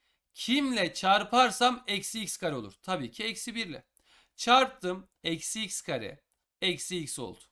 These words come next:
Şimdi çizgiyi çizdik. Yine çıkarıyoruz. Eksi eksiyi artıya çevirdi mi? Eksi x kare ile artı x kare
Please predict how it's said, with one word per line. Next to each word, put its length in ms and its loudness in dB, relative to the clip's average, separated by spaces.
Şimdi 400 -6
çizgiyi 340 -10
çizdik. 520 -12
Yine 160 -8
çıkarıyoruz. 480 -14
Eksi 300 2
eksiyi 300 4
artıya 260 4
çevirdi 360 0
mi? 140 -4
Eksi 300 -2
x 140 -2
kare 220 4
ile 80 4
artı 300 4
x 120 -6
kare 420 -4